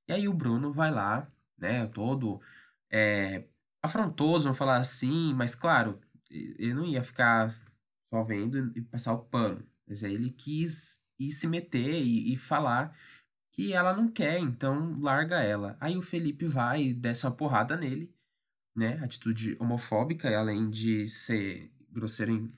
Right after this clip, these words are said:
relação, né? Não vem aqui de fazer uma coisa que eu tô fazendo que eu acho que é certo, é, interferir. Então o Bruno foi tentar acabar ali com a, um assédio, com coisa desse tipo.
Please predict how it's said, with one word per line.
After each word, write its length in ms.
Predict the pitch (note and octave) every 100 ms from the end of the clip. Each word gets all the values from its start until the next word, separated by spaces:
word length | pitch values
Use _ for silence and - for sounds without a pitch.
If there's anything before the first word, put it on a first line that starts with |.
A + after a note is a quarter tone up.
| _
relação, 500 | A2 G#2 - G#2+ G2+ - - _ _ _
né? 260 | A2+ A2 A#2+ - - -
Não 200 | C3 B2+
vem 220 | B2+ C#3
aqui 260 | C3+ C3+ C3
de 140 | B2+
fazer 260 | A#2+ C3+ A#2+
uma 120 | B2
coisa 240 | C3+ C3 B2+
que 100 | B2+
eu 120 | A#2+
tô 200 | B2+ A#2+
fazendo 360 | B2+ A#2+ A2+
que 80 | A#2
eu 60 | A#2
acho 180 | A2+ -
que 60 |
é 40 | A2+
certo, 420 | - A2 C#3 G2+
é, 280 | F2 F#2+ - _ _ _
interferir. 580 | A2 A2 G#2+ A#2 A2+ D#3+ - - - - _ _ _
Então 320 | G#2 G#2+ A2
o 120 | A2+
Bruno 260 | A2 A2 A2+
foi 140 | C3+
tentar 440 | B2+ A#2 A#2 A#2 A#2+
acabar 380 | B2 B2 A2+
ali 180 | A#2+ A2+
com 240 | A2+ C3 B2+
a, 500 | B2 A#2 G#2+ G#2 G#2+ G#2+ - _ -
um 80 | A#2
assédio, 840 | B2 - A#2+ A2+ A2+ A2 G2+ F#2+ -
com 340 | G#2+ G2+ G#2
coisa 240 | G#2+ G#2+ G#2+
desse 240 | A2+ -
tipo. 200 | - -